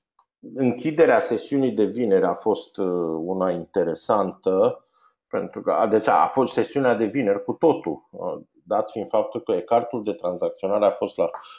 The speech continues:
undeva de patru sute cincizeci de puncte,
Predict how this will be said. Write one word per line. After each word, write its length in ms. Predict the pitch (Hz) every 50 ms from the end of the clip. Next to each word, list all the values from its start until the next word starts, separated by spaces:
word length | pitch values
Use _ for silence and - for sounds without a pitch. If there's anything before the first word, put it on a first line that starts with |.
| _ _
undeva 520 | - 101 98 95 95 90 80 98 107 104 104
de 220 | 92 85 76 - - _ _ _
patru 340 | - 101 98 - - 113
sute 360 | 98 - - 120 - - 107 92
cincizeci 680 | - - - - 104 104 98 98 101 101 95 90 87
de 120 | 82 92 90
puncte, 800 | - - - 127 127 117 123 - _ - 101 101 - - _